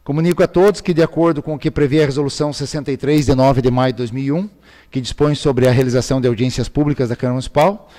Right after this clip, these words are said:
primeiramente haverá o resgate do processo de elaboração e aprovação da Lei três mil trezentos e dezessete, dois mil e dezesseis, dezesseis, pelo senhor Júlio César Mosqueta, e, em seguida, os convidados poderão fazer suas considerações sobre a lei,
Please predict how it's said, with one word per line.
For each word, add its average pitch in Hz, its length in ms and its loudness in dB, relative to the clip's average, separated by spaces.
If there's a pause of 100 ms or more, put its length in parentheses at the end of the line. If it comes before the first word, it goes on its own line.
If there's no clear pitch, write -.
(400)
primeiramente 180 520 4
haverá 165 260 6
o 160 40 4
resgate 170 600 2 (260)
do 127 100 -2
processo 143 640 2
de 113 100 0
elaboração 127 720 4 (400)
e 123 120 6
aprovação 131 520 4
da 127 80 4
Lei 123 140 6
três 117 240 2
mil 127 180 2
trezentos 113 340 -2
e 107 40 -8
dezessete, 113 360 -2
dois 110 120 -4
mil 110 80 -6
e 101 40 -6
dezesseis, 143 680 -2
dezesseis, 117 520 -2
pelo 127 160 -4
senhor 123 220 -2
Júlio 120 280 0
César 117 300 0
Mosqueta, 160 520 0 (640)
e, 143 80 -2
em 175 80 4
seguida, 190 560 2 (460)
os 151 100 -6
convidados 185 460 4
poderão 185 380 2
fazer 170 320 4
suas 170 240 -2
considerações 170 720 -2
sobre 147 240 0
a 131 40 4
lei, 151 320 2